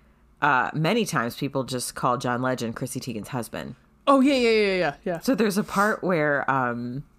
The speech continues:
Speaker 1: it's the very, very end. This is, like, the final chapter. Uh, I think it's Cole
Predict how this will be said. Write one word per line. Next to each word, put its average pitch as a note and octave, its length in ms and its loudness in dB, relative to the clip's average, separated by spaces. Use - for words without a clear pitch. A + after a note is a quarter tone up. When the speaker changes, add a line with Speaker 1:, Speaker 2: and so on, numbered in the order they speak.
Speaker 1:
it's - 140 -6
the F3 100 0
very, D#3+ 300 2
very B2 260 -2
end. F#2 160 -4
This C3 80 -6
is, D3 80 -6
like, C3 80 -4
the B2+ 80 -6
final A2 280 -4
chapter. - 440 -8
Uh, C#3+ 140 2
I D#3+ 80 -2
think - 180 -2
it's - 120 -4
Cole B2 680 -2